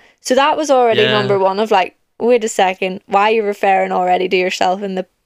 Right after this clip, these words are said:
Speaker 1: in the past tense?"
Speaker 2: In the past tense,
Speaker 1: And then
Speaker 2: yeah.
Speaker 1: continued to go on to say, "Don't expect any better than twelfth,"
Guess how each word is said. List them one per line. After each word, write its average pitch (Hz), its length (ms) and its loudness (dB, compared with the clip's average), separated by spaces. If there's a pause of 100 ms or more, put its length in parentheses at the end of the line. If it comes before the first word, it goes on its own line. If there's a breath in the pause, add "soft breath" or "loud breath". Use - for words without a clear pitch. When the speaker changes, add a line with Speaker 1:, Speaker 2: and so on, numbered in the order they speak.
(100)
Speaker 1:
in 202 140 -2
the 190 80 -4
past 185 460 -2
tense?" 240 380 -2
Speaker 2:
In - 40 -10
the - 60 -16
past 117 240 -8
tense, 117 180 -6
Speaker 1:
And 202 120 -6
then 196 260 0
Speaker 2:
yeah. 196 60 -6
Speaker 1:
continued 196 460 -4
to 190 60 -8
go 180 220 -2
on 180 160 -4
to 202 40 -12
say, 175 360 0 (100)
"Don't 190 200 -2
expect - 440 -6
any 185 180 -8
better 175 300 -4
than 170 320 -8 (640)
twelfth," - 560 -4